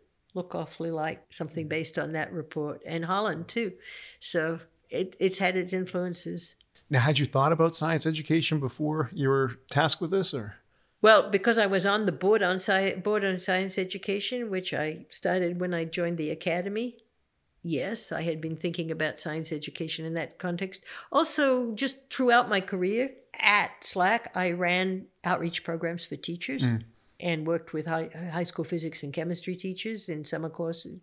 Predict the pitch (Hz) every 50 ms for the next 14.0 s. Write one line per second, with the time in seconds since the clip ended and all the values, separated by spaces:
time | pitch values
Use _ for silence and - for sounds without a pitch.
0 | _ - 240 240 190 185 180 170 165 - 165 156 160 156 - 175 170 170 - 165
1 | 185 - - 175 170 190 190 214 233 240 - - _ _ _ _ _ - 262 285
2 | 285 254 247 233 202 175 190 233 277 247 180 151 147 139 147 - - - - -
3 | 208 196 220 220 214 208 196 - - 175 165 - - - 214 220 - - 247 220
4 | 202 180 180 175 190 185 180 180 180 180 175 - - - 220 220 - 214 180 180
5 | 170 175 170 165 - - 165 - 190 185 175 175 165 - 175 151 147 - - 175
6 | 160 160 165 165 - - - 208 196 160 160 - - _ _ _ _ _ - 185
7 | 185 202 214 208 202 185 170 170 175 175 175 175 165 - - - - 165 165 165
8 | 156 156 156 156 - 170 165 165 - - 196 214 233 247 240 - - _ _ _
9 | _ _ _ _ _ - 175 175 165 165 170 160 160 156 143 127 - - 160 160
10 | 160 175 165 156 160 - 175 170 151 110 - - _ _ _ _ _ - 170 170
11 | 165 160 180 165 - - 185 156 139 147 151 151 160 160 - - 170 156 - -
12 | 170 160 - 170 170 170 185 190 - - 147 156 160 160 - - 170 175 180 202
13 | 214 226 - - - 175 170 170 170 165 165 160 156 151 156 156 151 156 151